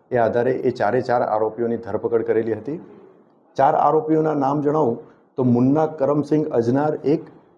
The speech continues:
બે ભાયા ઉર્ફે સિમડિયા હિરજી અજનાર, ત્રણ ધનસિંહ બનસિંહ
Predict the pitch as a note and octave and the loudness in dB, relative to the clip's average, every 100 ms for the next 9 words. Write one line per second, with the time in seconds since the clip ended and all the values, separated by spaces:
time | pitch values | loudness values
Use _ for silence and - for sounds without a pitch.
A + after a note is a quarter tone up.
0 | _ _ _ - C3 C#3+ - G#2+ A2+ D3 | _ _ _ 0 2 2 0 0 2 2
1 | - A#2+ - C#3+ - B2 C#3 D3 C#3+ A2 | 2 0 0 -2 0 0 2 2 2 2
2 | A2 B2 C#3+ - G#2+ C3 D#3 - - - | 0 2 0 0 0 0 -2 -6 -16 -18
3 | - - - - - - - C3+ D3 D#3 | -18 -20 -20 -20 -20 -20 -2 2 4 2
4 | - G2 A#2 A2+ A#2 D#3 D#3+ C#3+ A#2 B2 | 0 -2 0 2 2 2 0 2 2 2
5 | B2 D3+ | 0 -2